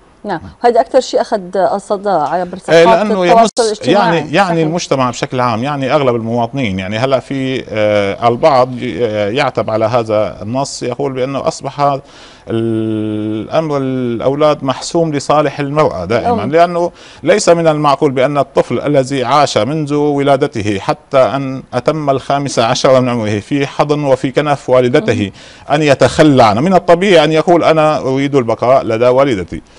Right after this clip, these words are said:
Speaker 1: نعم.
Speaker 2: لأنه اعتاد على حنانها، اعتاد على عطفها، على اهتمامها
Speaker 1: صحيح.
Speaker 2: ورعايتها
Speaker 1: مم.
Speaker 2: له، فمن الطبيعي أن يبقى إلى
Speaker 1: مم.
Speaker 2: حالات استثنائية، يعني ممكن.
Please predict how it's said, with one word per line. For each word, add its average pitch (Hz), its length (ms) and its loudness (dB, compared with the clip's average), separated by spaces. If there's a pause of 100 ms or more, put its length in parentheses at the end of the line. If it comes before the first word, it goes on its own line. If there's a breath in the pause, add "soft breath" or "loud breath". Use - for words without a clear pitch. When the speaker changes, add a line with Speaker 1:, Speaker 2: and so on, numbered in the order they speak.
(120)
Speaker 1:
نعم. 202 300 -8
Speaker 2:
لأنه - 300 2
اعتاد 170 400 6
على 117 320 6
حنانها، 156 540 4
اعتاد 110 420 2
على 95 240 -2
عطفها، 151 560 0
على 113 320 0
اهتمامها 120 540 -4
Speaker 1:
صحيح. 113 140 2
Speaker 2:
ورعايتها 117 640 -2
Speaker 1:
مم. - 60 0
Speaker 2:
له، 180 180 0
فمن 208 280 -4
الطبيعي 170 580 -2
أن 135 80 -4
يبقى 131 440 0 (340 loud breath)
إلى 151 340 0
Speaker 1:
مم. - 80 -6
Speaker 2:
حالات - 460 0
استثنائية، 135 800 -6
يعني 117 420 -6
ممكن. 131 720 -10